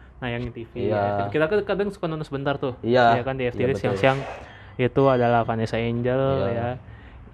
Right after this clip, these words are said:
Speaker 1: Tapi bu-, <laughs> ini gara-gara doi punya,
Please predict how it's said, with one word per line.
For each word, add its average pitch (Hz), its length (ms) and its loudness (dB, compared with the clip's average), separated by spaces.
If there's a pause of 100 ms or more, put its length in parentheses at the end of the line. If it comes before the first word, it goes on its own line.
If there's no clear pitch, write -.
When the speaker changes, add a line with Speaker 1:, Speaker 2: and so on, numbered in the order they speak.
(200)
Speaker 1:
Tapi 160 320 6
bu-, 160 160 6
<laughs> - 880 -2
ini 147 100 -6
gara-gara 127 680 -2
doi 120 480 -4
punya, 120 720 -6